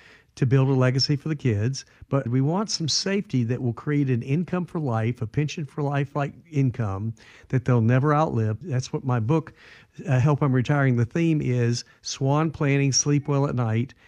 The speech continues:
that people say, "You know, I'm in that age group now. I, I, I need to do something different from what I've been doing. I, I've been growing fine, but, um, here's the thing that I need. I need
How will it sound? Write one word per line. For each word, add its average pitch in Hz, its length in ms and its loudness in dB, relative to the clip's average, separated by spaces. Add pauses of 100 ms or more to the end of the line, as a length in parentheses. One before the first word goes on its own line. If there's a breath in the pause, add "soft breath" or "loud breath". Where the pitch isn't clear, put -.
(200 soft breath)
that 139 240 -2
people 180 280 -4
say, 156 240 -2
"You 165 200 -2
know, 220 240 -2 (160)
I'm 185 120 -2
in 220 100 -2
that 208 140 -2
age 202 220 -4
group 123 160 -2
now. 107 220 -6
I, 160 240 -6
I, 208 80 -6 (140)
I 170 40 -8
need 208 220 -6
to 165 200 -6 (240)
do 190 120 -2
something 175 340 -4
different 131 380 -4
from 127 120 -4
what 127 140 0
I've 120 100 0
been 117 120 0
doing. 120 280 0
I, 123 120 -2 (320 loud breath)
I've 131 120 -2
been 120 160 2
growing 147 360 2
fine, 113 520 0 (360 soft breath)
but, 135 280 0
um, 131 440 2
here's 170 300 -2
the 160 120 -4
thing 151 300 0
that 131 160 2
I 123 120 2
need. 120 420 2
I 120 120 2
need 160 380 0